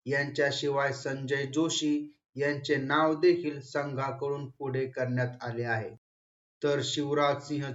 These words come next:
चौहान यांचे नाव पंतप्रधान नरेंद्र मोदी आणि गृहमंत्री अमित शहा यांनी पुढे केल्याचे सांगितले जात आहे.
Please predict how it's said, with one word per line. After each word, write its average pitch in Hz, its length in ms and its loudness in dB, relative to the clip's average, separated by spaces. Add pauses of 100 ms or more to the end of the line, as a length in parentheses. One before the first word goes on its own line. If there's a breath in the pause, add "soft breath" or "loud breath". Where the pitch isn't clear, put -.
चौहान 151 420 0 (340)
यांचे 147 460 2
नाव 143 360 4
पंतप्रधान 139 840 -2
नरेंद्र 127 440 -2
मोदी 143 520 0 (280)
आणि 135 220 -6
गृहमंत्री 147 920 0
अमित 135 340 -4
शहा 147 440 0 (280)
यांनी 147 400 4
पुढे 139 380 -2
केल्याचे 143 720 -2
सांगितले 135 720 -2
जात 120 300 0
आहे. 107 300 -4